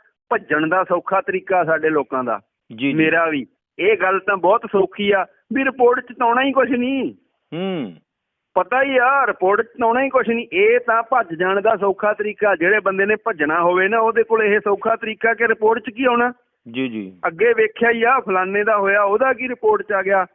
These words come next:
Speaker 2: ਹੂੰ।
Speaker 1: ਉਹਦੇ ਵਾਸਤੇ ਇਹ ਨਹੀਂ ਕਹਿਣਾ ਕਿ ਅਸੀਂ ਉਹਦੀ ਪੈਰਵਾਈ ਕਿੰਨੀ ਕੀਤੀ ਸੀ।
Speaker 2: ਹੂੰ, ਸਹੀ ਗੱਲ ਹੈ।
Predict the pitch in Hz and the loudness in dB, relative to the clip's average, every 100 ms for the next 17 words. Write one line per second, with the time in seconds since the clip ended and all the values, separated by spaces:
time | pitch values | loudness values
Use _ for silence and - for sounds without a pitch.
0 | _ _ 139 165 175 180 226 247 240 202 | _ _ -8 -6 -2 -2 0 2 2 2
1 | 202 - 208 226 233 _ 180 233 269 240 | 0 -4 -2 0 -2 _ 0 2 2 0
2 | 269 240 254 262 262 214 220 220 247 240 | 0 0 0 0 0 0 4 2 2 0
3 | 220 202 214 214 202 190 170 151 135 113 | 2 2 0 0 -4 -4 -8 -8 -8 -10
4 | - _ _ _ _ _ _ _ _ _ | -16 _ _ _ _ _ _ _ _ _
5 | _ 147 170 175 143 104 - 123 139 117 | _ -8 -6 -4 -6 -8 -6 -4 -2 -4
6 | 95 | -4